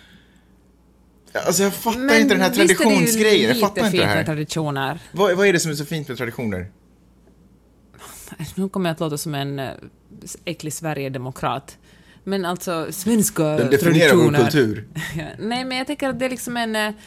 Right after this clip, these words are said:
Speaker 2: det finns någon slags trygghet i, i traditioner. Man liksom stannar upp kanske i sitt vanliga vardagliga liv och funderar. Tanken är väl att man ska fundera över,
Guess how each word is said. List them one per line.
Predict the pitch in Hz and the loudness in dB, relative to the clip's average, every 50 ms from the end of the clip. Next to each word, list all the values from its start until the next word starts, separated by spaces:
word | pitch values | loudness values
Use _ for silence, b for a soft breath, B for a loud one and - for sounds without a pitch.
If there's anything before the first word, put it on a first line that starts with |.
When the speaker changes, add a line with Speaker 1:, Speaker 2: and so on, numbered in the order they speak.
| B B | B B
Speaker 2:
det | - | -8
finns | - 269 - | -8 -6 -4
någon | 269 262 | -4 -6
slags | 254 240 - | -6 -6 -8
trygghet | - - 220 285 277 202 - 156 139 131 143 - | -8 -6 -4 -4 -4 -4 -4 -4 -6 -6 -6 -6
i, | 143 147 139 135 - 180 151 147 | -6 -4 -4 -4 -6 -6 -6 -6
i | |
traditioner. | 139 - 139 135 143 139 - - 151 135 135 139 135 131 127 117 - b b b b b b b b - | -6 -8 -8 -8 -8 -8 -6 -6 -6 -6 -6 -6 -6 -8 -8 -10 -12 b b b b b b b b -8
Man | 185 196 190 | -6 -4 -4
liksom | 190 180 - - 196 170 170 180 | -4 -6 -6 -6 -6 -6 -6 -6
stannar | - - - 233 220 214 208 - | -8 -2 0 0 0 0 0 0
upp | 190 226 220 - _ - - - - - - | -2 -4 -4 -8 _ -8 -8 -8 -8 -6 -6
kanske | 175 165 156 - - 170 151 | -6 -6 -4 -4 -4 -4 -4
i | 156 | -4
sitt | 160 - 160 - | -6 -8 -10 -6
vanliga | 170 165 156 147 147 151 | -4 -4 -4 -4 -4 -6
vardagliga | 147 147 147 143 139 139 139 143 143 147 | -6 -4 -4 -4 -4 -6 -8 -8 -8 -6
liv | 147 143 139 | -6 -6 -6
och | 139 139 | -8 -8
funderar. | - - 165 143 131 131 139 131 135 156 | -8 -6 -4 -2 -2 -2 -2 -4 -6 -6
Tanken | 160 - 202 190 180 202 190 | -6 -6 -6 -6 -4 -6 -4
är | |
väl | 180 190 185 | -4 -4 -4
att | 165 | -4
man | 139 143 | -6 -8
ska | - - 151 | -10 -12 -10
fundera | - 160 156 156 151 143 127 127 | -8 -6 -4 -4 -4 -4 -4 -6
över, | 127 127 - 127 120 117 - - - - - - 160 | -6 -6 -6 -8 -8 -8 -10 -10 -10 -10 -10 -10 -12